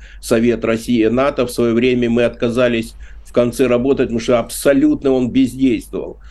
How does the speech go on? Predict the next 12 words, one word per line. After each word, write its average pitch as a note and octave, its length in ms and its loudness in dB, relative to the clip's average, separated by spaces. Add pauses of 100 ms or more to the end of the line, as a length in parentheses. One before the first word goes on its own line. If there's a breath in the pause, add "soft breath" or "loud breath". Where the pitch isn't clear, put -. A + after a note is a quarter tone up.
(220 soft breath)
И B2+ 300 2
Зеленский E3+ 720 0
как D3 260 2
бы C#3 140 -2
почувствовал, C#3 720 0
что C3+ 420 0 (240 soft breath)
его C#3+ 300 2
даже C#3 360 2
в - 100 -14
предбанник C3+ 720 0
не C3+ 100 -4
пускают C3 680 0